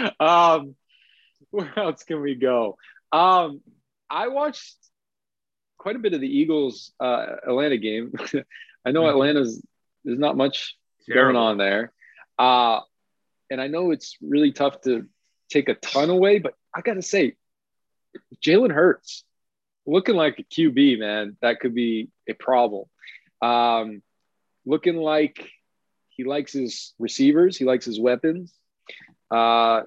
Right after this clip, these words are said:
Speaker 1: had a little Russell Wilson looking type stuff going on. Uh, I don't know what you think about that. Do you think it's gonna be sort of a, a game against Atlanta type thing, or do you think it's sign of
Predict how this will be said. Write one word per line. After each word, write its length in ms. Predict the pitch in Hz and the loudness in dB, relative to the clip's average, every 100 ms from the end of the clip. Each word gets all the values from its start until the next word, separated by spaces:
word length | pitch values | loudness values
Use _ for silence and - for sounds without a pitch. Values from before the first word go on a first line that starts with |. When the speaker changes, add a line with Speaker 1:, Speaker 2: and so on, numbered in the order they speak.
| _ | _
Speaker 1:
had 140 | 131 135 | -2 0
a 40 | |
little 380 | 135 139 127 - _ _ | 2 2 0 -6 _ _
Russell 560 | 117 123 131 - 135 123 | -8 -2 -2 -2 -2 0
Wilson 680 | 123 131 - 139 139 131 131 | 0 -2 -4 -10 -8 -6 0
looking 540 | 139 139 139 135 127 - _ | 0 2 -2 -2 -6 -12 _
type 220 | 143 - _ _ _ | -4 -4 _ _ _
stuff 400 | - - 151 135 | -14 -2 0 0
going 280 | - 135 139 | 2 2 4
on. 340 | 123 127 135 135 - - _ _ | 2 2 0 -4 -18 -20 _ _
Uh, 380 | 113 117 113 113 120 | 2 4 4 2 -4
I 60 | - | -6
don't 80 | 127 | -6
know 80 | 127 | -6
what 200 | 120 - | -8 -10
you 100 | 117 | -4
think 200 | 123 117 | -2 2
about 240 | 117 110 | 2 2
that. 280 | 120 117 120 - | 4 4 2 -4
Do 60 | 117 | -6
you 40 | |
think 160 | 127 120 | -2 -2
it's 140 | - | -2
gonna 140 | 117 | -2
be 400 | 110 117 113 110 - _ _ _ _ _ | 4 6 8 6 0 _ _ _ _ _
sort 220 | - 120 | -2 0
of 120 | 113 | 2
a, 240 | 110 104 - _ - | 0 0 -4 _ -2
a 180 | 110 - | -2 0
game 300 | 107 127 127 | 0 2 2
against 300 | 123 127 120 | 2 0 2
Atlanta 500 | 117 101 110 123 131 | 0 2 0 -2 -4
type 240 | 120 127 113 | -2 -4 -2
thing, 280 | 135 147 170 | -4 -2 -4
or 260 | - 123 123 | -2 -2 -2
do 60 | |
you 120 | 120 120 | -4 -6
think 240 | 127 123 | -8 -2
it's 420 | 127 104 - - - - - - | -2 -2 -16 -20 -20 -20 -20 -4
sign 260 | 139 127 | 0 0
of 120 | 127 | -2